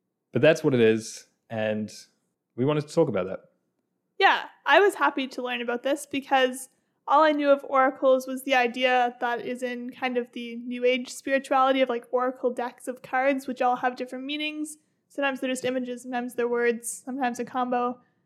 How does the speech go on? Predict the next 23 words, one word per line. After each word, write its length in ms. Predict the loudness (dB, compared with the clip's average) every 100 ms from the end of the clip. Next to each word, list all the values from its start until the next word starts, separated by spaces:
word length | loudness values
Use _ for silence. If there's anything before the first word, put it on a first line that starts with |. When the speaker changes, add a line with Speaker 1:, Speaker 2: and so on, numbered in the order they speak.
| _ _
Speaker 2:
thereof. 1120 | -4 -2 0 -2 -6 -12 _ -4 0 0 -4 -14 -20 -2
And 640 | 2 2 0 -4 -8 -10 _
I 80 | -2
was 100 | 0
like, 140 | 0 2
"Oh, 180 | 2 2
an 120 | 2
oracle, 460 | 4 4 4 -6 -8
it's 120 | -8
like 100 | -6
a 60 |
deck 480 | -4 -4 -6 -10 -20 _ _ _ _ _
would 120 | -12 -8
you 100 | -6
refer 360 | -4 0 0 -2
to 320 | -6 -6 -6
for 560 | 0 2 4 2 -2 -8 _ _ _ _ _ _
advice 720 | -4 2 4 4 2 -6 -14 -18 _
Speaker 1:
Yeah. 180 | 0 0 -2
Speaker 2:
in 120 | -4
New 120 | 2
Age 180 | 4 2
spirituality." 880 | 0 -2 0 0 0 0 0 -6